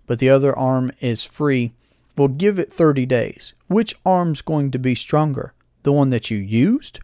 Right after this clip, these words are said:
or the ones you didn't use? The one that you used, of course.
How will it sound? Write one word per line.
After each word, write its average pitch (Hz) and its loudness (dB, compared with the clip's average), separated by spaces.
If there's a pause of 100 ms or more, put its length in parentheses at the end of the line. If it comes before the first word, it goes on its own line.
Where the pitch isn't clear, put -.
(100)
or 135 -2
the 151 2
ones 180 -2
you 151 -6
didn't 143 -6
use? - -10 (380)
The 175 4
one 214 2
that 180 0
you 139 2
used, 127 0 (580)
of 131 2
course. - -2